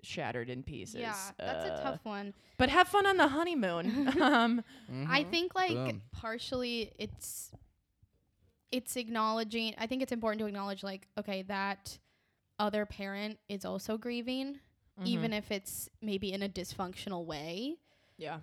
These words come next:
Speaker 2: Um, that's not supporting your grief. They are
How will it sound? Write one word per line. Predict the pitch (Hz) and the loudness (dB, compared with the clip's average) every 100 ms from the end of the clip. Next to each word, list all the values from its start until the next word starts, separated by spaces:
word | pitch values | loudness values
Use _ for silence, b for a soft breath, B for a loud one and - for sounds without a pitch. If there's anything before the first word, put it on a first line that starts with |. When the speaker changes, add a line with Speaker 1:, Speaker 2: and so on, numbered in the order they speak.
| - | -2
Speaker 2:
Um, | 220 208 190 175 165 - - - | 2 4 2 -2 -10 -14 -16 -4
that's | 196 196 | -2 -2
not | 208 170 - | -2 -4 -4
supporting | 196 190 175 165 | -6 -4 -4 -4
your | 175 185 | -2 -2
grief. | 214 285 294 320 - - _ _ _ _ _ | -2 -2 0 -2 -6 -16 _ _ _ _ _
They | 214 196 | -4 -2
are | 185 190 190 | 0 0 -2